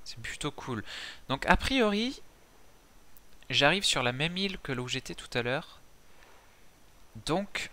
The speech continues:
si c'est la même exactement, il devrait y avoir une caisse dessus et je pourrais vous la montrer une nouvelle fois et voir un petit peu, euh, bah, ce qu'est cette caisse, à quoi elle sert, si je peux l'ouvrir. Ah, je crois que je la vois d'ici d'ailleurs, ouais.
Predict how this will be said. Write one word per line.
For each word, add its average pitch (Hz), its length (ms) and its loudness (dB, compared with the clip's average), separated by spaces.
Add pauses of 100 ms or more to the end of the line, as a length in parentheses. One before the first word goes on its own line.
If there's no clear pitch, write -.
si - 280 2
c'est - 180 4
la 165 100 10
même 156 440 2
exactement, 143 760 -2 (1080)
il 123 100 -8
devrait 135 300 0
y 156 60 6
avoir 131 160 2
une 113 160 -6
caisse - 580 2
dessus - 500 -2
et - 80 -4
je - 100 -2
pourrais 131 340 -4
vous 147 120 -6
la 123 100 2
montrer 110 440 0
une 117 80 -8
nouvelle 113 240 2
fois 143 260 0
et 123 60 0
voir 113 200 0
un 110 80 -2
petit - 200 -6
peu, 160 240 -2 (800)
euh, 104 380 4
bah, 110 160 4
ce - 240 0 (400)
qu'est 160 180 0
cette - 460 -2
caisse, 165 300 4
à 104 40 -2
quoi 156 200 -2
elle 131 80 -2
sert, 147 600 0
si - 240 -2
je 110 100 -2
peux 165 200 -6
l'ouvrir. 131 540 -4
Ah, 113 80 -6
je - 100 -4
crois - 140 -4
que 139 60 -2
je - 60 -2
la 101 60 0
vois 131 100 -2
d'ici 120 380 -2
d'ailleurs, 95 340 -2
ouais. 104 140 -6